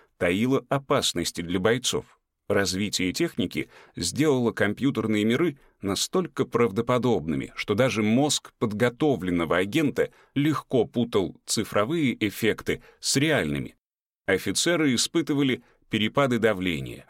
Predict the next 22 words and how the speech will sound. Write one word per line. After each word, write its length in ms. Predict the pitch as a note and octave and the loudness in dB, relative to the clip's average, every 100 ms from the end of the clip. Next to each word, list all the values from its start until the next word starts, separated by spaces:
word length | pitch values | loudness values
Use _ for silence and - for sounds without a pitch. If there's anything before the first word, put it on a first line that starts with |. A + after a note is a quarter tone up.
| - | -4
выбросы 560 | F#2+ D3 C#3+ C3 - | 0 2 2 2 2
адреналина, 720 | C3+ B2 B2+ C3 C3+ B2+ F#2 C#2 | 2 2 2 2 2 0 -2 -4
гормонов, 760 | E2 G#2 B2+ C#3+ D#3 B2 D#2 - - _ | 0 2 4 4 4 2 0 -8 -20 _
физически 880 | - B2 A2 G#2 D3+ - F#2 - | -2 0 2 0 -2 -2 -4 0
ощущали 580 | G#2+ G2+ G#2 - C3+ B2+ | 0 0 -2 0 0 2
ранения 600 | A2+ A2+ C#3+ D3 A2 E2 - _ - | 2 2 2 2 2 -2 -8 _ -2
от 160 | G#2+ | -2
холодного 580 | - A2 B2+ C#3+ A#2+ A2+ | 0 2 2 2 0 2
и 80 | A2+ | 0
стрелкового 840 | - G#2+ A2+ F#2+ A2+ G#2+ G2 F#2+ - | -2 -2 -4 0 2 2 2 0 2
оружия 500 | G2+ G2+ F2+ F2+ E2+ | 2 2 2 2 2
врага. 400 | F2 E2+ C2+ - _ _ _ _ | 0 -2 -6 -12 _ _ _ _
Хотя 400 | F#2 F#2 G#2+ F#2+ | -4 0 2 0
хитроумные 680 | - G2 A2 G#2+ G#2+ G#2 F#2+ | -2 -2 2 2 2 0 -2
приспособления 920 | G2+ F#2+ - - G2 A2+ A2+ G#2+ E2 - - - | -2 -2 -2 0 2 2 2 2 -2 -6 -14 -2
уравновешивали 840 | A#2+ A#2 B2 D3+ G3+ - G#2 F#2+ - | 2 4 2 2 0 0 0 0 0
избыточное 800 | A2+ F#2+ A#2+ G2+ F2+ - F#2 E2+ | -2 0 0 -2 -4 -2 -2 0
или 240 | - G#2 | 0 2
опасное 520 | A2 - G2+ - F#2+ | 2 2 0 0 -2
возбуждение 720 | F#2 F2+ F#2+ G2 F#2+ A2 G2+ | -2 -2 -2 -2 -2 0 0
нервной 400 | G2+ A2 G2 G2 | 0 0 0 -2
системы, 580 | F#2+ B2 - C#3 F#2 D#2 | 0 0 0 0 0 -2